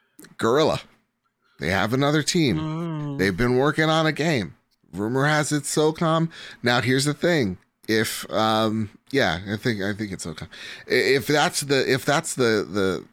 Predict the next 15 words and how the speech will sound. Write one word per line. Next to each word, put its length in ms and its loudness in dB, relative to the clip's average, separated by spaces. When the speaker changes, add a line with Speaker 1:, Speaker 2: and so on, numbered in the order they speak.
Speaker 1:
but 160 0
do 80 -2
you 160 0
wanna 280 4
launch 380 2
a 140 2
socom 560 0
game 300 0
next 220 -2
to 80 -2
a 40 -6
Call 240 -2
of 100 -12
Duty? 380 -4
Speaker 2:
Yeah. 360 2